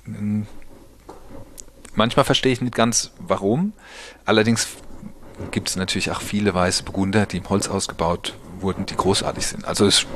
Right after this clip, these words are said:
das ist jetzt nicht wertend im Endeffekt, aber ich glaube, ähm, Weißburgunder ist auch eine Sorte, äh, wenn die, das richtig hochwertige Anlagen sind, äh, alte Reben, wenn der Winzer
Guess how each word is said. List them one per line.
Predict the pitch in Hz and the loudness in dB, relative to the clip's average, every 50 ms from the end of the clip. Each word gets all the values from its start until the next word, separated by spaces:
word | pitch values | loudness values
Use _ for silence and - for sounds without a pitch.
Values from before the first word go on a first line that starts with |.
| - - - - - - - - - | -10 -8 -8 -10 -10 -12 -12 -10 -8
das | - - - | -8 -6 -6
ist | 101 - - | -6 -6 -6
jetzt | 92 - - - | -6 -6 -2 0
nicht | 101 107 101 - - | 0 0 0 2 4
wertend | 101 101 117 123 - - 101 107 110 - | 4 6 6 4 2 0 0 0 0 -2
im | 101 92 - | -4 -6 -6
Endeffekt, | 92 92 92 - - 101 107 - - - 98 | -4 -4 -4 0 0 0 0 -2 -4 -2 0
aber | 98 101 | 0 0
ich | 98 - - | 0 -2 0
glaube, | 98 98 101 107 113 113 - - - | 2 2 4 4 4 2 0 -2 -4
ähm, | 98 98 95 87 | -4 -4 -2 -2
Weißburgunder | - 101 113 - - 117 117 110 104 | 0 0 -2 -2 -4 -4 -2 -2 -2
ist | - - - | -2 -4 -6
auch | 87 - | -8 -8
eine | - 95 95 90 | -6 -6 -4 -4
Sorte, | - - 98 98 104 - 131 123 - - - - - - - - - - - - | 0 2 4 4 4 4 2 -2 -2 -6 -12 -12 -10 -10 -10 -10 -12 -8 -4 -2
äh, | 98 95 92 92 87 | 0 0 0 0 0
wenn | 101 95 101 95 | 0 0 0 0
die, | - - 92 98 92 - - - | -2 -2 -2 -2 -2 -2 -4 -6
das | - 92 - - | -4 -4 -4 -2
richtig | 117 113 - - - 117 - - - - - | -4 -4 -4 -4 -6 -6 -6 -8 -6 0 2
hochwertige | 117 117 - - - 104 101 98 95 98 - - 104 104 104 101 101 92 - - | 2 2 2 2 4 4 4 4 2 0 -2 -2 0 0 0 0 -2 -4 -6 -6
Anlagen | - 98 107 113 113 110 104 104 104 95 | -2 0 2 4 4 4 4 2 0 -2
sind, | - - 104 101 101 101 101 95 82 - - - - - | -4 -2 -2 0 0 0 0 -2 -4 -6 -12 -14 -10 -8
äh, | 90 87 - - | -6 -6 -4 -2
alte | - 104 107 107 101 - | 0 0 2 2 0 0
Reben, | 92 95 92 92 92 101 101 101 101 92 - | 2 2 2 2 2 0 0 0 -2 -4 -4
wenn | - 90 90 | -4 -4 -2
der | 92 95 95 | 0 0 0
Winzer | 98 98 104 101 - 101 101 98 | 0 0 0 0 2 2 0 0